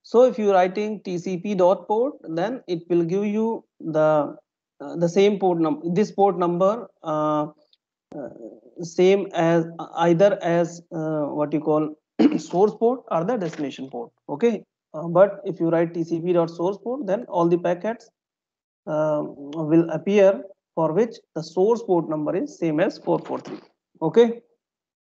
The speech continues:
right. So first, uh, you can see sub-, uh, this subsection gives you the packet list, second packet details,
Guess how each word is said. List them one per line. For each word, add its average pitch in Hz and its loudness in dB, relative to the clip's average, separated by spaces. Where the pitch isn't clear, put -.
right. 202 4
So 165 -10
first, 196 0
uh, 165 -2
you 160 0
can 175 -2
see 170 -4
sub-, 175 0
uh, 160 -2
this 160 -2
subsection 196 -2
gives 160 0
you 165 2
the 156 -2
packet 165 -2
list, 202 0
second 175 -2
packet 156 0
details, 196 2